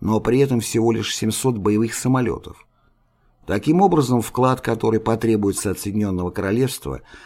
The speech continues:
может составить пять тысяч самолетов. Все мы почувствовали облегчение в связи с явным энергичным намерением американцев вмешаться в события в Европе и признать первоочередность задачи разгрома Гитлера.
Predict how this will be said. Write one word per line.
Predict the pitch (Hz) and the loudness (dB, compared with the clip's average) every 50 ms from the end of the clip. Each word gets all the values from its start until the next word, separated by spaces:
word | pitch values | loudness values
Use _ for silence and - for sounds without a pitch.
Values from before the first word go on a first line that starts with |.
| - - - | -20 -12 -2
может | - 107 120 143 156 156 156 151 147 | 2 4 6 6 6 6 4 2 2
составить | - 135 127 - - 127 120 113 107 107 - | 2 0 0 2 0 2 2 2 2 0 0
пять | - 120 127 123 - - | 0 0 0 0 -2 -4
тысяч | - 120 - - - - - | -4 -4 -4 -4 -8 -8 -6
самолетов. | - 87 85 76 69 65 64 - - - - - - _ _ _ _ _ _ _ _ _ _ _ _ | -4 -4 -2 -2 -2 -6 -6 -8 -12 -18 -18 -20 -20 _ _ _ _ _ _ _ _ _ _ _ _
Все | - - - - 110 120 135 | -14 -10 -8 0 2 4 6
мы | 156 160 156 | 6 6 6
почувствовали | - 160 151 151 - 170 151 139 - 151 147 143 | 6 6 4 6 4 2 0 2 4 4 6 6
облегчение | 143 139 147 151 143 143 - - 190 175 147 123 107 98 90 | 6 6 6 4 2 2 2 2 4 6 6 6 4 4 0
в | - | -2
связи | - 110 113 107 104 113 107 | 0 0 0 0 2 0 -2
с | - - | -2 0
явным | 110 113 117 120 120 104 113 113 110 107 | 2 2 4 4 4 4 4 4 4 4
энергичным | 107 110 104 107 101 107 117 104 - - 113 101 104 | 2 2 0 0 0 0 0 0 0 -2 0 0 0
намерением | 101 104 110 113 110 104 104 104 107 104 104 | 0 2 4 4 4 4 2 2 2 2 2
американцев | 104 101 101 107 - - 131 123 117 117 - - 80 78 82 | 0 0 0 -2 -2 0 0 0 0 0 -2 -4 -6 -6 -4
вмешаться | 90 92 87 - - 110 107 - - - 92 | -2 -2 0 0 2 0 0 0 -2 -6 -6
в | - | -6
события | - - 98 90 98 101 95 - - 104 101 | -4 -2 -2 0 0 0 0 0 0 0 2
в | |
Европе | 104 110 113 113 123 127 107 - - - 52 - - _ - _ _ _ _ _ - | 4 4 2 2 2 2 0 0 -4 -10 -12 -12 -14 _ -20 _ _ _ _ _ -6
и | - 92 - | -2 -2 0
признать | - 107 117 113 117 131 127 123 117 - | 2 4 4 6 6 6 4 4 2 2
первоочередность | - 117 120 113 113 110 107 - 120 110 117 117 117 113 113 107 101 95 | 2 4 6 6 6 4 4 4 4 4 4 4 4 4 2 0 2 0
задачи | 101 104 101 104 123 131 127 - - 90 | 0 -2 0 0 0 0 0 0 -2 -2
разгрома | 78 82 82 90 104 104 101 95 - 104 | -2 -2 -4 -2 0 0 2 2 0 -2
Гитлера. | 98 104 104 - - - - - - - | -2 -4 -6 -8 -8 -14 -12 -10 -12 -12